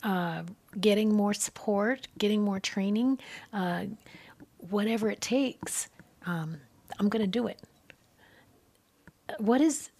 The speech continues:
what new thinking might be needed. If, uh, if we're spinning our, our wheels and we're stuck, we might need some new thinking. We might, might, might have some underlying beliefs that are like, "I'm not worthy," or, "I can't do this," or, "I've never done this before, and my past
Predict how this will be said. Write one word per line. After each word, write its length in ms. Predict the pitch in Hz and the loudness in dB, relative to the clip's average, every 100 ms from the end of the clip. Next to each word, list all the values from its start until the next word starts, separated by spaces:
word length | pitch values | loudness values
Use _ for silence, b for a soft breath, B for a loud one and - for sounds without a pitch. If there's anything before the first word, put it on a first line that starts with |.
| - | -10
what 220 | - 233 240 | -2 0 4
new 220 | 220 233 | 4 4
thinking 440 | 226 190 - 190 | 0 -4 -4 -6
might 200 | 190 - | -6 -8
be 120 | 180 | -10
needed. 360 | 180 170 175 165 - _ _ _ _ _ _ _ _ - - - | -12 -12 -14 -16 -20 _ _ _ _ _ _ _ _ -20 -16 -4
If, 320 | 196 190 - | -2 -2 0
uh, 300 | 190 185 185 | 2 4 2
if 160 | 185 - | -2 -4
we're 80 | 180 | -2
spinning 520 | - - 220 220 202 | 0 4 4 6 4
our, 160 | 190 - | 2 0
our 140 | 196 | 0
wheels 480 | 175 190 185 170 170 | 2 2 2 -2 -4
and 120 | 180 | -4
we're 80 | 165 | 0
stuck, 480 | 165 - 202 180 - B B B B | 0 2 2 2 -8 B B B B
we 80 | 180 | 0
might 240 | 180 180 | 2 2
need 200 | 175 185 | 0 0
some 200 | - 208 | 0 2
new 160 | 196 226 | 6 4
thinking. 500 | 202 294 339 175 156 | 4 2 2 -2 -4
We 120 | 165 | -4
might, 400 | 180 190 214 - _ - - - _ _ 233 | -2 -2 -4 -12 _ -20 -20 -20 _ _ -2
might, 480 | 226 208 208 220 220 - - | 2 4 4 4 2 -4 0
might 420 | 208 220 - - | 2 2 0 0
have 300 | 233 254 240 | 2 2 2
some 320 | - 240 220 220 | 2 4 4 4
underlying 1000 | 233 240 233 208 214 208 220 208 202 202 | 4 6 6 6 4 4 6 4 4 2
beliefs 840 | 185 190 190 254 214 185 - - | 0 0 2 2 0 -2 -2 0
that 280 | - 175 175 | 2 2 2
are 160 | 175 | 0
like, 200 | 180 180 - | -2 -4 -2
"I'm 120 | 180 | -2
not 200 | 185 190 | -2 -2
worthy," 540 | 180 180 175 165 160 165 | -4 -4 -4 -6 -6 -6
or, 140 | 165 | -6
"I 80 | 170 | -4
can't 280 | - 190 - | -2 -2 -2
do 160 | 185 | -2
this," 200 | 175 160 | -2 -4
or, 60 | 185 | -4
"I've 80 | 175 | 0
never 220 | 190 185 | 0 0
done 220 | 175 185 | 0 0
this 200 | 180 175 | 0 -4
before, 580 | - 175 - 170 175 175 | -4 -8 -6 -4 -4 -4
and 160 | 180 180 | -4 -4
my 120 | 170 | -4
past 460 | - 196 175 - | -2 -2 -2 -6